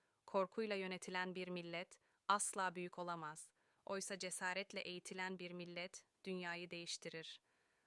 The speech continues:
Ardından Atatürk, genç liderin gözlerinin içine bakarak sordu. "Senin halkın gerçekten mutlu mu? Yoksa sadece sen öyle mi sanıyorsun?"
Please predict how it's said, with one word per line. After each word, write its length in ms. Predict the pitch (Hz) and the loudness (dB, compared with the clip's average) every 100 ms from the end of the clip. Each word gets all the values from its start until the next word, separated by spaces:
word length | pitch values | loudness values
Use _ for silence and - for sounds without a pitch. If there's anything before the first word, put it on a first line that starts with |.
| _ | _
Ardından 440 | 190 185 185 185 180 | 4 4 4 -2 -2
Atatürk, 520 | 180 208 - 214 - - _ _ _ - | -4 -6 -4 -6 -6 -20 _ _ _ -2
genç 340 | 196 214 - | 0 2 -2
liderin 520 | 196 180 180 180 180 | -4 -2 -2 -2 -4
gözlerinin 540 | 180 180 180 180 190 202 | -4 -4 -2 0 0 0
içine 320 | - 190 180 | -2 -2 -2
bakarak 400 | 170 - 175 170 | -4 -2 -2 -2
sordu. 480 | - 170 160 165 160 _ _ _ _ _ | -6 -6 -6 -6 -8 _ _ _ _ _
"Senin 340 | - 208 202 208 | -4 0 2 2
halkın 400 | 190 185 202 196 | 2 2 0 2
gerçekten 580 | 196 208 196 - 185 | 2 2 -2 -2 -2
mutlu 380 | 185 185 - 262 | 0 -4 -4 -2
mu? 260 | 233 160 165 _ _ _ | 0 -2 -8 _ _ _
Yoksa 280 | 190 - 202 | -2 0 -2
sadece 480 | - 202 190 185 185 | 2 2 2 -2 -2
sen 260 | 202 190 - | -2 -4 0
öyle 280 | 214 240 226 | 0 2 2
mi 100 | 185 | 0
sanıyorsun?" 760 | - 170 165 165 - 170 165 | -4 -6 -6 -6 -8 -8 -10